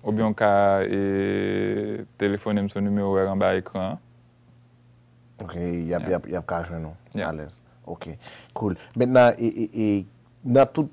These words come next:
Speaker 2: travay ke w fè deja, yo tout travay an jeneral. Kiyès ladan yo ki te koute plis kòb? Sa se yon kesyon trè pèsonèl.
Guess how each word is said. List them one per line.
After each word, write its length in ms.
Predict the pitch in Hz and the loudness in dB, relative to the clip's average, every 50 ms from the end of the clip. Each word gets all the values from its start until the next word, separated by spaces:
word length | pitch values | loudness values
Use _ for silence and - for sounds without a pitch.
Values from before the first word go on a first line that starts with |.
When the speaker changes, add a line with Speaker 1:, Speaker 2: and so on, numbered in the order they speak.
| _ - | _ -2
Speaker 2:
travay 460 | - 147 135 127 110 95 98 98 95 92 | 2 2 2 4 2 2 2 0 0 -2
ke 100 | 95 92 | -4 -8
w 80 | 85 | -8
fè 160 | - 87 80 80 | -6 -6 -6 -4
deja, 360 | 80 80 78 85 - - 53 52 | -4 -6 -6 -6 -8 -8 -8 -8
yo 140 | 50 - - - _ _ - _ _ _ _ _ _ _ _ _ _ _ - | -10 -12 -16 -20 _ _ -20 _ _ _ _ _ _ _ _ _ _ _ -12
tout 140 | - 117 - | -12 -12 -8
travay 440 | - - 110 101 98 82 80 80 80 | -2 0 0 0 0 -2 -4 -4 -6
an 80 | 78 76 | -6 -6
jeneral. 560 | 82 85 82 82 80 76 69 55 50 - - - - _ _ _ _ _ - - - - - - - _ _ _ _ _ _ _ _ _ _ _ _ _ - - | -6 -6 -4 -4 -4 -6 -6 -8 -10 -12 -14 -16 -18 _ _ _ _ _ -20 -20 -20 -20 -20 -20 -20 _ _ _ _ _ _ _ _ _ _ _ _ _ -10 0
Kiyès 320 | 151 151 135 120 - - | 4 6 6 6 4 0
ladan 340 | 101 98 95 92 90 87 87 | -2 0 0 0 -2 0 0
yo 140 | 87 87 85 | -2 -2 -4
ki 840 | - - - 87 85 82 82 80 76 - - _ _ _ - - 90 | -8 -12 -12 -8 -6 -6 -6 -6 -8 -12 -16 _ _ _ -18 -14 -10
te 120 | - - - | -8 -8 -8
koute 300 | - - 85 - 90 85 - | -8 -10 -12 -10 -10 -10 -10
plis 240 | - - 92 - - | -12 -14 -14 -14 -12
kòb? 300 | - - 107 120 135 156 - - _ _ _ _ _ _ _ _ _ _ _ _ _ - | -8 -4 -4 -4 -4 -6 -8 -16 _ _ _ _ _ _ _ _ _ _ _ _ _ -14
Sa 100 | - 82 | -12 -12
se 100 | - 87 | -10 -10
yon 80 | 82 85 | -10 -8
kesyon 200 | 85 87 82 - | -6 -8 -8 -8
trè 160 | - 90 85 82 | -8 -8 -6 -6
pèsonèl. 480 | 87 82 - 90 87 95 107 - - | -6 -8 -8 -8 -6 -4 -4 -6 -6